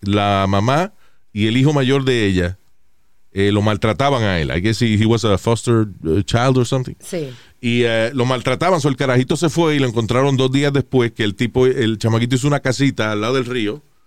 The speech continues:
Speaker 1: una caseta al lado del río con una lona y unos palos y
Speaker 2: Para
Speaker 1: eso,
Speaker 2: protegerse,
Speaker 1: para
Speaker 2: sí.
Speaker 1: protegerse, y él prefería vivir en el río ahí, este,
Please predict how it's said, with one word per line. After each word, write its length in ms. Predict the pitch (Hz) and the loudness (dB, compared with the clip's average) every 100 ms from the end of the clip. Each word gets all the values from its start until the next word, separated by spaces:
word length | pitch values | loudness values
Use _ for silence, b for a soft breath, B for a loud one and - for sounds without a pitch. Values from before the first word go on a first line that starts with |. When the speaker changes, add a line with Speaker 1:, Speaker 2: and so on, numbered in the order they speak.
| _ _ - _ | _ _ -20 _
Speaker 1:
una 180 | - 110 | -6 -4
caseta 400 | 123 120 143 123 | -2 0 0 0
al 60 | 117 | 2
lado 140 | 127 | 2
del 80 | 127 | 2
río 180 | 135 117 | 0 0
con 100 | 113 | 0
una 180 | 123 123 | 0 0
lona 340 | 117 135 127 | 0 0 -2
y 60 | 113 | -4
unos 160 | 120 | -6
palos 360 | 113 123 127 113 | -4 -4 -2 -2
y 40 | |
Speaker 2:
Para 120 | 143 143 | 0 0
Speaker 1:
eso, 160 | 135 | -2
Speaker 2:
protegerse, 540 | 165 170 175 147 - - | -4 -4 -6 -8 -8 -4
Speaker 1:
para 80 | |
Speaker 2:
sí. 20 | 101 | -2
Speaker 1:
protegerse, 520 | 113 120 160 135 143 | 0 0 0 2 2
y 100 | 131 | 2
él 100 | 127 | 2
prefería 420 | 147 143 151 156 | -2 0 2 2
vivir 280 | 147 151 151 | 4 2 2
en 100 | 143 | 0
el 140 | 120 | -2
río 320 | 110 151 135 | 0 0 0
ahí, 260 | 123 139 123 | 0 -2 -2
este, 480 | 104 113 104 92 | -2 -2 -2 -4